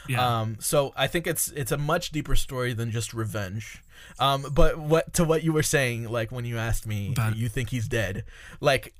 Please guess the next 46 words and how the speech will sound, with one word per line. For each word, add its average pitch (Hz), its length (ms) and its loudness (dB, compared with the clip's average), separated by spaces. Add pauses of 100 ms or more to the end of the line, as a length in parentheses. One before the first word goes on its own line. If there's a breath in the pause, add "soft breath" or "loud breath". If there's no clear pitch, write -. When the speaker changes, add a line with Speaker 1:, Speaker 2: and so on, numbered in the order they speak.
(140)
Speaker 2:
uh, 95 60 -8 (100)
c-, - 60 -8 (260)
could 180 160 2
he 180 80 0
be 180 120 -2
dead? 160 260 2
Because 165 220 0
let's 175 120 2
go 208 100 2
back 175 200 2
to - 80 -14
the 151 80 -4
story 180 300 -2
for 165 140 -4
a 127 40 -2
minute. 117 420 -8
Nocturnal 127 440 -2
Speaker 1:
Oh, - 60 0
yeah. 120 60 2
Speaker 2:
Animals, 110 300 -2
the 113 60 -8
manuscript. 120 640 -4
Speaker 1:
Right. 113 300 0
Speaker 2:
He 185 460 -4 (100)
kills 262 220 0
himself, 143 560 -2 (340)
although 160 580 8
I 110 120 2
Speaker 1:
Yeah. 92 140 4
Speaker 2:
think - 200 -2
it's 233 120 0
accidentally 135 580 0
the 135 120 -4
way 123 160 0
it's, 117 220 -6
it 131 100 -6
looks, 117 420 -6 (120)
Speaker 1:
No, 117 140 2
Speaker 2:
it's 101 100 -2
Speaker 1:
it - 60 -4
is. 95 60 2
Speaker 2:
portrayed. 113 200 0 (100)
Speaker 1:
Yeah. 101 200 2 (920)
Speaker 2:
So, 160 400 4 (420)
uh, 147 40 -2
um, 135 360 -2